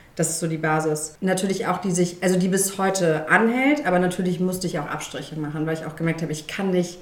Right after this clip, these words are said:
als kleines Label, ich kann auch nicht, ähm,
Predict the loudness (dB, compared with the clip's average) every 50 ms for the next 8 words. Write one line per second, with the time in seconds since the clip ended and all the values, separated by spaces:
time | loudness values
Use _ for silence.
0 | -2 0 2 2 2 2 4 6 6 6 6 2 2 2 4 4 6 6 6 6
1 | 4 2 2 0 -2 -6 -6 -6 -4 -4 -2 -2 -2 0 0 2 2 0 0 -4
2 | -10 -12 -8 -6 -4 -2 -2 0 0 0 2 0 0 -2 -4